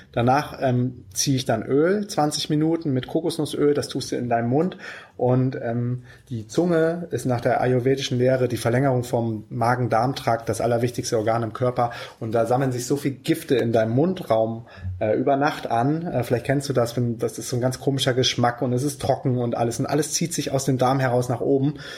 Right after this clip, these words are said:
Und darum ist es wichtig, dass du, dass du diese, diese toxischen Stoffe dann auch rauskriegst mit Hilfe von, von dem sogenannten Oil Pulling, was eine jahrtausendalte Tradition ist und höchst, höchst e-, effektiv.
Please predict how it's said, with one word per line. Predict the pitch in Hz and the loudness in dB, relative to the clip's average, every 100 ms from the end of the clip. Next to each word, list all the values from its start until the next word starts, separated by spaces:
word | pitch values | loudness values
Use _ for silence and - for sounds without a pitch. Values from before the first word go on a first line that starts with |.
| - | -12
Und | - | 0
darum | 120 123 | 2 4
ist | 123 113 | 2 0
es | 113 | 0
wichtig, | 143 139 139 - | 0 2 -2 0
dass | 117 | -4
du, | - 117 117 117 - - - | 0 0 2 -2 -10 -16 -16
dass | - | -14
du | - 117 | -4 -2
diese, | 117 107 110 107 104 - - - - | 0 0 4 4 2 -2 -16 -20 -6
diese | 107 107 | -4 -4
toxischen | - 151 135 120 | -4 -2 0 0
Stoffe | - 131 135 | 0 0 2
dann | 120 113 | 0 0
auch | 113 | 0
rauskriegst | 135 143 - 123 - 123 | 0 0 0 -2 0 -2
mit | 113 | 0
Hilfe | 127 120 117 | 0 0 -2
von, | - 117 110 107 107 - - - | -2 -2 -2 -4 -6 -18 -20 -16
von | - 123 | -2 2
dem | 123 | 4
sogenannten | 131 139 139 139 | 4 4 2 2
Oil | 139 156 | 2 2
Pulling, | 160 - 107 104 | 2 0 2 2
was | 110 110 | 0 0
eine | 110 107 107 - - | 0 0 -2 -8 -10
jahrtausendalte | 117 113 - 131 135 135 - 123 123 | -4 -4 0 0 2 0 0 0 0
Tradition | 127 123 113 - 131 131 | -2 0 -2 0 0 0
ist | 117 - | -2 -2
und | 113 104 | -4 0
höchst, | 143 143 - | 2 2 0
höchst | 185 - | -2 0
e-, | 127 - | -4 -4
effektiv. | 135 - 120 - 107 - | -4 0 -2 0 -2 -2